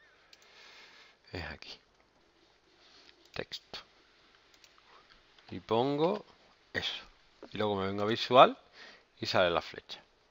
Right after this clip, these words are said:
¿vale? Es el código de la flecha lo que metí. Y lo ponemos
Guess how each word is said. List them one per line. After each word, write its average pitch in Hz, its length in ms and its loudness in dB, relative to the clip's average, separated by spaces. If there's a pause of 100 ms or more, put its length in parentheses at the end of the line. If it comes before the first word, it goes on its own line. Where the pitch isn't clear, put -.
(140)
¿vale? 123 320 0 (200)
Es 101 120 -4
el 101 240 -10 (260)
código 143 540 2 (1700)
de 127 160 8
la 113 100 12
flecha 127 380 6
lo 110 80 4
que 104 100 0
metí. 87 260 -4 (1040)
Y 107 60 -2
lo 104 140 2
ponemos 90 420 -2